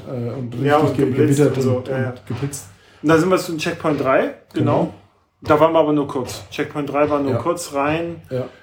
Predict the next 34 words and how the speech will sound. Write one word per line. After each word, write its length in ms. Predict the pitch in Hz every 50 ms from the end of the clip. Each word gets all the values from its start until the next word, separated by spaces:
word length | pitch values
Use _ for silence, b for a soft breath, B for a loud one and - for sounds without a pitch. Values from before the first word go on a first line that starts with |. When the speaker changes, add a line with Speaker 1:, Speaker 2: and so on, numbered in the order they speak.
| B B -
Speaker 2:
Essen, 480 | 156 156 151 151 - 160 156 156 156 151
Stempel, 580 | 151 - 151 147 143 143 139 151 143 143 135
wieder 140 | 131 131 127
raus. 420 | 123 120 127 127 151 175 175 - -
Und 140 | 160 131
dann 120 | 139 139 135
ging's 220 | 135 147 143 -
da 100 | - 147
in 120 | 139 131 120
so 100 | 123 135
eine 180 | 135 131 131 120
Hügel, 600 | 113 143 170 185 - 165 151 151 165 175 180 175 - 156 139 135 135 135 135
ähm, 260 | 135 135 135 135 131
man 300 | 131 127 131 131 147 156
sagt, 320 | 135 135 131 131 131 - - - -
Speaker 1:
In, 140 | 123 117 117
Speaker 2:
in, 120 | - 302
Speaker 1:
am 60 | 151 113
Speaker 2:
ins 140 | - 151 -
Speaker 1:
See 60 | - -
Speaker 2:
Auenland, 640 | 135 147 - 392 392 349 302 135 135 127 127 156 196
Speaker 1:
entlang, 200 | - - 131 123
Speaker 2:
also 120 | 139 131
Speaker 1:
genau, 100 | 147 135 135
Speaker 2:
entlang 240 | 131 127 139 139 147
Speaker 1:
genau. 120 | 120 120
Speaker 2:
des 140 | 127 127 120
Sees. 260 | 127 139 156 170 -
Wie 60 | - 139
hieß 220 | 147 156 - -
denn 120 | 156 139
dieser 220 | 135 131 131 127 123
See? 280 | 123 135 139 139 135 B B B B B B B -
Son-, 340 | - - - 143 143 135 -